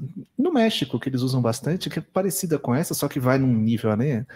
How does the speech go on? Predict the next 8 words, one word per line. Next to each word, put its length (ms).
"Dime 460
como 300
mueres 760
y 80
te 200
diré 340
quién 320
eres." 580